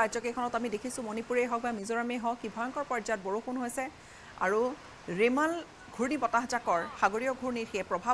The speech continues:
বুলি কোৱা হৈছে। কিন্তু সমান্তৰালকৈ অসমৰ আকাশত এতিয়া কেৱল ডাৱৰীয়া আকাশেই নহয়, এতিয়া যথেষ্ট পৰিমাণৰ বৰষুণ হৈছে আৰু নৈৰ পানী উফন্দি উঠিছে, বিভিন্ন নৈ উফন্দি উঠিছে, যাৰ ফলত ক'ৰবাত যদি মথাউৰি ছিগিছে, ক'ৰবাত কৃষি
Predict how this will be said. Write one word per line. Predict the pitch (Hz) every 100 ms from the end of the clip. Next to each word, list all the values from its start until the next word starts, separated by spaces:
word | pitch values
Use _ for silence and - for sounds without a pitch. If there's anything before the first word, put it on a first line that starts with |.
| 226
বুলি | 247 233
কোৱা | 226 233
হৈছে। | 233 240
কিন্তু | 220 -
সমান্তৰালকৈ | 226 277 294 233 185 180 185
অসমৰ | 254 277 254
আকাশত | 226 233 196 160 170 - - - - -
এতিয়া | - 240 240 262 -
কেৱল | 202 214 202
ডাৱৰীয়া | 214 254 254 254 247 233 -
আকাশেই | - 226 262 226
নহয়, | 180 - - 170
এতিয়া | 220 202
যথেষ্ট | 196 262 254 262 240
পৰিমাণৰ | 220 214 202 170
বৰষুণ | 208 233 254 247
হৈছে | 226 240 - - - - - -
আৰু | 202 226 247
নৈৰ | 285 302
পানী | 302 277
উফন্দি | 277 269 262 214
উঠিছে, | 185 156 - - - - - - - 208
বিভিন্ন | 226 269 269 285 302 233
নৈ | 247 262
উফন্দি | - 247 262 254
উঠিছে, | 269 240 262 262
যাৰ | 202 208
ফলত | 214 220 254 - - - -
ক'ৰবাত | 220 233 254
যদি | 254 262 190
মথাউৰি | - 240 269 262
ছিগিছে, | 247 254 262
ক'ৰবাত | 208 214 240 220
কৃষি | 208